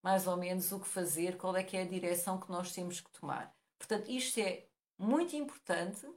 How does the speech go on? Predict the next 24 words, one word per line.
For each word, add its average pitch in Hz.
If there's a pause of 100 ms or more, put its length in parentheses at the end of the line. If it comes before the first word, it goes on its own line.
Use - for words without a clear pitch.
(400)
Se -
vocês 240
têm 233
as 226
vossas 220
próprias 202
estratégias 185
para 175
acalmar, 175
eh, 165
eh, 175
a 175
mente, 170
podem 175
partilhar 175
na 170
secção 170
de 160
comentários, 156
se -
assim, 160
eh, 160
o 165
tiverem. 170